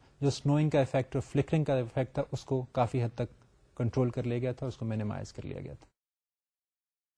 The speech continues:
لیکن ایک اور اس کی سیریس لمیٹیشن یہ ہے کہ یہ پرووائڈ کرتا تھا رائٹ آپریشن، لیکن ریڈ آپریشن پرووائڈ نہیں کرتا تھا۔ اس کا مطلب یہ ہے کہ آپ پروگرامیٹکلی انہانسڈ گرافک اڈیپٹر کے اندر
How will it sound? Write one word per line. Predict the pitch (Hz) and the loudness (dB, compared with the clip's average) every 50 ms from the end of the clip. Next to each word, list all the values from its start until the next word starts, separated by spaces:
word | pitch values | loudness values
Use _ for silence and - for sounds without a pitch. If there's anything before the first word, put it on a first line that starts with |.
| _ _ | _ _
لیکن | 131 123 - 139 | -2 2 2 4
ایک | 139 - 147 | 4 4 6
اور | 147 151 151 | 6 6 4
اس | 139 - | 4 2
کی | - 127 | 0 -2
سیریس | - - - 160 165 151 - 143 | 0 2 4 6 6 6 4 2
لمیٹیشن | 135 135 120 131 131 - - 143 131 | 2 2 2 2 0 0 0 -2 0
یہ | 131 | 0
ہے | 127 131 131 - - _ _ _ _ - _ _ _ _ - | 0 -2 -2 -6 -10 _ _ _ _ -20 _ _ _ _ -2
کہ | - | 2
یہ | 131 131 139 139 | 4 6 6 4
پرووائڈ | 131 - 135 120 131 127 123 120 | 4 4 2 4 4 4 4 4
کرتا | - 127 113 - 131 | 0 -2 0 0 0
تھا | - 139 127 | 2 2 0
رائٹ | 107 104 107 113 135 131 147 | 2 2 2 2 2 2 0
آپریشن، | 131 - 127 120 117 110 - 131 135 - - | -2 -2 -2 -4 -4 -4 -4 -4 -6 -4 -2
لیکن | 131 123 113 - 127 117 110 | -2 -2 0 0 0 0 2
ریڈ | 110 120 135 135 131 | 2 4 4 4 2
آپریشن | 120 - 123 113 113 - - 117 113 | 2 0 0 -2 -2 -2 -2 -4 -4
پرووائڈ | 104 110 104 104 107 104 104 | -4 -4 -4 -4 -6 -6 -6
نہیں | 107 107 | -6 -6
کرتا | 104 104 - - 107 | -6 -8 -10 -10 -12
تھا۔ | 104 - - | -12 -10 -10
اس | - 120 - | -10 -4 0
کا | 147 | 2
مطلب | 135 135 143 170 151 135 | 2 4 4 4 2 2
یہ | 123 | 2
ہے | 120 147 - - _ _ _ _ _ _ _ _ _ _ _ _ - | 0 -2 -4 -8 _ _ _ _ _ _ _ _ _ _ _ _ -6
کہ | - 143 | -4 -2
آپ | - 143 139 156 151 - - | 2 4 4 4 4 2 2
پروگرامیٹکلی | - 160 160 160 156 - - - _ _ _ _ - 139 123 120 135 139 143 143 143 139 - 190 - 151 131 127 135 143 - - - - _ _ _ _ _ - | 4 4 6 4 2 0 -6 -20 _ _ _ _ -2 2 4 6 6 6 6 6 4 4 4 4 4 4 2 2 2 -2 -6 -14 -20 -20 _ _ _ _ _ -4
انہانسڈ | 131 123 117 131 147 160 - - - | -2 2 4 4 4 4 2 2 4
گرافک | 151 139 131 160 147 - | 4 4 4 2 2 2
اڈیپٹر | 135 127 120 120 - - - 147 | 4 4 4 4 2 2 0 0
کے | 143 - 147 | 2 2 2
اندر | 131 127 127 135 135 | 2 2 2 2 0